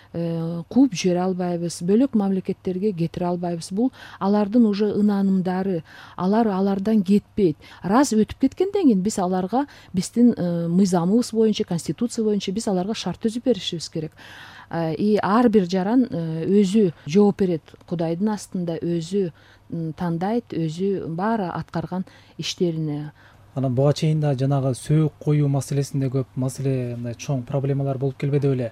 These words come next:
Speaker 2: Башка динге өтүп кеткендерге, протестант кыргыздарга өзүнчө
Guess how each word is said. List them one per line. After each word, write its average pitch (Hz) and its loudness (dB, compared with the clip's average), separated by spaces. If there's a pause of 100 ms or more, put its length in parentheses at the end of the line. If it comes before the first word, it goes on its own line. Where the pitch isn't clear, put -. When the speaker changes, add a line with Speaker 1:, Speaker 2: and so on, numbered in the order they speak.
(160)
Speaker 2:
Башка 139 -4
динге 147 0
өтүп - -16
кеткендерге, 135 0
протестант 135 -6
кыргыздарга 135 -2
өзүнчө 143 0